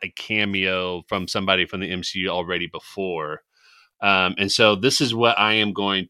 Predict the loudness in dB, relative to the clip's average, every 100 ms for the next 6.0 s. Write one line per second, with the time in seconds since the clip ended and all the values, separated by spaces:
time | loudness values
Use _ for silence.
0 | -6 -4 -4 -6 -6 -2 0 2 0 0
1 | -4 -6 _ -12 -4 -4 -2 -4 -2 -2
2 | -2 -2 0 2 4 2 2 2 4 4
3 | 4 4 4 6 4 4 2 2 0 2
4 | 2 2 0 2 0 2 0 2 2 2
5 | 2 4 2 0 0 2 2 0 -4